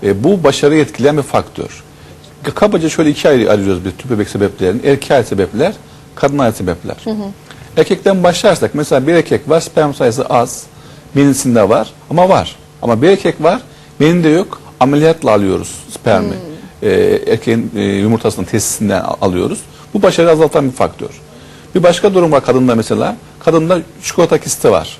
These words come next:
Speaker 1: Endometrioma diyoruz. Bu yumurtalık rezervini azalttığı için başarı şansını azaltıyor. Ama bir hastamız var,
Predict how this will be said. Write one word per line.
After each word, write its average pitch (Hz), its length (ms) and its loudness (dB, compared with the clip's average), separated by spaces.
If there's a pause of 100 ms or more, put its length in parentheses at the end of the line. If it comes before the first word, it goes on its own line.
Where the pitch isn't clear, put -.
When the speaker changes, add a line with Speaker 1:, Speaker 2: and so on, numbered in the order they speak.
(160)
Speaker 1:
Endometrioma 123 640 2
diyoruz. 90 300 -2 (580)
Bu 202 280 4 (340)
yumurtalık 143 400 2
rezervini 120 340 4
azalttığı 123 380 -2
için 165 260 -2
başarı 123 260 2
şansını 113 480 -4
azaltıyor. 101 480 -2 (540)
Ama 127 160 0
bir 170 80 2
hastamız 117 460 0
var, 160 160 0